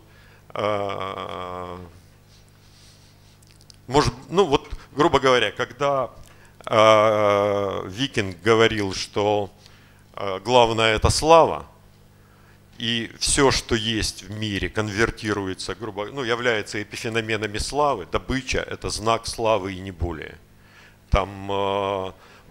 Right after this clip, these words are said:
бой — это знак славы и не более. Бесславно победить — это хуже, чем проиграть славно. То есть, по сути, он говорил, что он живёт в мире славы,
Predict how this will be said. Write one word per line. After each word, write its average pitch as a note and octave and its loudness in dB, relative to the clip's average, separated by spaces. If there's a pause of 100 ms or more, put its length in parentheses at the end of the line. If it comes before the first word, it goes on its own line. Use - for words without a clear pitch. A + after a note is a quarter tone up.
бой — C#3+ 6
это G#2+ 0
знак A#2+ 2
славы A2+ 2
и G#2+ -6
не G#2 -8
более. E2 -10
Бесславно C3 0
победить — A2+ -4
это G#2 -8
хуже, A2+ -8
чем G2 -8 (300)
проиграть F#2+ -2 (160)
славно. D2+ -12 (720)
То - -6
есть, G#2 -6
по C3 2
сути, - -6
он C#3 0
говорил, C3 4
что - -2
он A#2+ 0
живёт A2 0
в G2+ -10
мире G#2+ -2
славы, E3 2